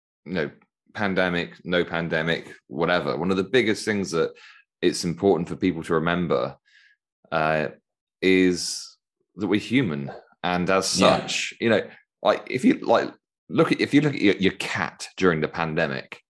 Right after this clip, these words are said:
Speaker 1: like, it just went, "Okay, so I'm gonna sleep here for a while, for about sixteen hours. Then I'm gonna want some food, and then I'm gonna sleep a bit more. Then I'm gonna want some food." And it just carried on as normal because it, you know,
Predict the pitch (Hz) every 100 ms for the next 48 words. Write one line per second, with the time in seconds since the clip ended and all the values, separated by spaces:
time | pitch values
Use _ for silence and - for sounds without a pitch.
0 | _ _ _ _ _ _ _ 90 85 -
1 | - _ _ _ 101 104 113 95 - 113
2 | - 104 101 95 - 98 98 98 - 92
3 | 107 113 - 113 - 98 87 - 76 73
4 | 71 71 78 78 - _ _ - 82 -
5 | - - 82 80 76 73 73 - - -
6 | _ 95 92 90 87 87 82 73 - _
7 | 92 90 - 82 - 110 113 120 - -
8 | _ - 85 80 82 82 - _ 92 87
9 | 85 78 78 82 82 95 90 85 82 87
10 | 82 87 87 87 82 - 80 - 87 85
11 | 85 - - - - _ - 87 85 76
12 | 87 - 90 82 80 82 78 95 90 76
13 | 69 80 92 85 - - - 180 - _
14 | _ _ _ _ _ - 87 85